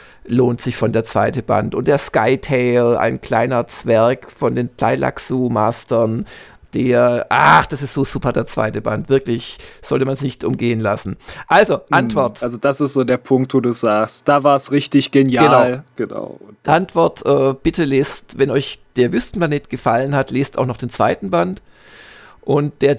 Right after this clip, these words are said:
Speaker 1: dritte ist dann eher so ein Überleitungsband zwischen zwei und drei, obwohl der wieder relativ dick ist. Aber ich finde, ihn ha-, der hat unheimliche Längen auch. Und dann läuft ein Prediger rum und dann geht's die ganze Zeit rum, ist das vielleicht der Paul oder auch nicht, so als Wiedergänger.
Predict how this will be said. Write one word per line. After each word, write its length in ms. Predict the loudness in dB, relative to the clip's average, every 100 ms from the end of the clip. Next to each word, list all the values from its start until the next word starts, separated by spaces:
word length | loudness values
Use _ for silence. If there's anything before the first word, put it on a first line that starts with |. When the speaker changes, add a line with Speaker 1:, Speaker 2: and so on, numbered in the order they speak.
| -2
Speaker 1:
dritte 340 | -2 0 2 2
ist 220 | 2 2
dann 100 | 0
eher 140 | 2
so 100 | 0
ein 80 | -2
Überleitungsband 1040 | -2 0 2 2 0 -6 -4 -2 0 -4 -10
zwischen 920 | -12 -12 -14 -10 -6 -4 -4 -4 -6
zwei 400 | 0 2 2 0
und 220 | -4 0
drei, 160 | 2
obwohl 220 | 2 2 2
der 100 | 4
wieder 200 | 2 2
relativ 360 | 2 0 -4
dick 180 | -2 -2
ist. 380 | -2 -4 -8 -18 _ _ -20 -12
Aber 180 | -2 0
ich 80 | 0
finde, 220 | -2 -2
ihn 120 | 0
ha-, 120 | 0 2
der 160 | 2
hat 220 | 0 -2
unheimliche 440 | -2 2 2 0 0
Längen 380 | 0 0 0 0
auch. 560 | 2 2 -2 -6 -20 _ _ _ _
Und 140 | -4 0
dann 80 | 2
läuft 300 | 2 2 -2
ein 60 |
Prediger 460 | -2 0 0 2 2
rum 440 | 2 4 2 0 -2
und 180 | -2
dann 160 | -2 -2
geht's 200 | -4 -4
die 100 | -2
ganze 220 | -2 0
Zeit 200 | -2 0
rum, 160 | 0 0
ist 240 | -2 -2
das 160 | -2 -2
vielleicht 340 | -2 -2 0
der 80 | -4
Paul 580 | 0 0 2 2 2 0
oder 180 | 0 -2
auch 160 | -2
nicht, 380 | -2 -4 -4 -8
so 120 | -4
als 200 | -4 -4
Wiedergänger. 640 | -4 -2 0 -2 -2 -4